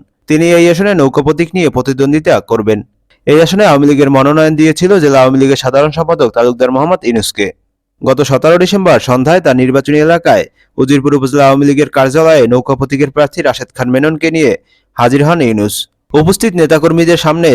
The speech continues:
নৌকা প্রতীকের প্রার্থী রাশেদ খান মেননকে দলীয় প্রার্থী হিসেবে পরিচয় করিয়ে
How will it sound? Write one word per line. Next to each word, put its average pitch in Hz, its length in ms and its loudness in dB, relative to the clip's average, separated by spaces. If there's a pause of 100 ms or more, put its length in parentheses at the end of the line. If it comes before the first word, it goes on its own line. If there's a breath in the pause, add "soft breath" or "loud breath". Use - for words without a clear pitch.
নৌকা 131 220 0
প্রতীকের 139 380 -4
প্রার্থী 143 280 0
রাশেদ 131 300 -2
খান 139 160 -4
মেননকে 143 360 -2
দলীয় 135 280 2
প্রার্থী 131 400 -4
হিসেবে 156 220 0 (100)
পরিচয় 123 380 -2
করিয়ে 135 260 0